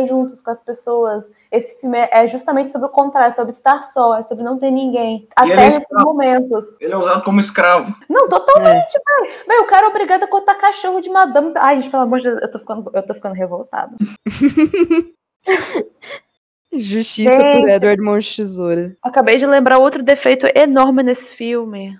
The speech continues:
Speaker 3: Hum.
Speaker 2: Nossa.
Speaker 1: O Johnny Depp.
Speaker 2: Babacona.
Speaker 1: <laughs> Gente,
Speaker 3: É.
Speaker 1: é, n-, nos nossos seguidores aqui, desculpam se vocês gostam de Johnny Depp, mas eu odeio ele.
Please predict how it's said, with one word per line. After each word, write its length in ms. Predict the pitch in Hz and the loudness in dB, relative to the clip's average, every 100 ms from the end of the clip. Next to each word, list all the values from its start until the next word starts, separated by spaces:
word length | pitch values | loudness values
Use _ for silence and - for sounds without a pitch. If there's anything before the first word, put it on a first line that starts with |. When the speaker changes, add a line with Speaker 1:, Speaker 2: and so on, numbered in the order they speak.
| - | -12
Speaker 3:
Hum. 240 | 180 175 175 | -10 -10 -12
Speaker 2:
Nossa. 320 | 240 - - 320 | -10 -10 -8 -6
Speaker 1:
O 40 | |
Johnny 260 | 240 233 240 | 0 4 4
Depp. 540 | 302 494 277 - 285 - 156 - - _ _ _ - | 4 4 2 -2 -6 -8 -10 -10 -12 _ _ _ -4
Speaker 2:
Babacona. 500 | 285 - - 202 220 _ - | 2 4 2 2 -4 _ 0
Speaker 1:
<laughs> 1800 | 494 440 - - 587 508 - - - 349 320 349 - - - 403 320 | 4 4 0 -2 0 0 -4 -12 -10 -10 0 0 0 -6 -12 -12 -12
Gente, 580 | 262 339 311 254 247 240 233 - - 294 294 | -2 0 2 0 -4 -12 -14 -20 -14 -10 0
Speaker 3:
É. 340 | 226 233 226 | 4 6 4
Speaker 1:
é, 100 | 220 226 - - | 0 -6 -16 -10
n-, 260 | 240 240 - - 220 | -6 -6 -10 -6 -4
nos 640 | 233 226 220 220 214 214 | -2 -2 -2 -4 -6 -6
nossos 300 | 233 226 233 | -6 -6 -6
seguidores 480 | - 233 220 220 214 | -10 -10 -6 -6 -6
aqui, 240 | 214 226 254 | -8 -8 -12
desculpam 460 | - - 226 269 | -12 -18 -14 -12
se 100 | 269 | -14
vocês 240 | 247 233 226 | -16 -12 -6
gostam 280 | 220 233 226 | -6 -4 -6
de 40 | |
Johnny 160 | 220 214 | -4 -2
Depp, 240 | 208 208 | -2 -2
mas 180 | 214 202 | -8 -8
eu 100 | 196 | -6
odeio 360 | 196 190 202 311 | -6 -6 -4 -4
ele. 280 | - 196 | -4 -6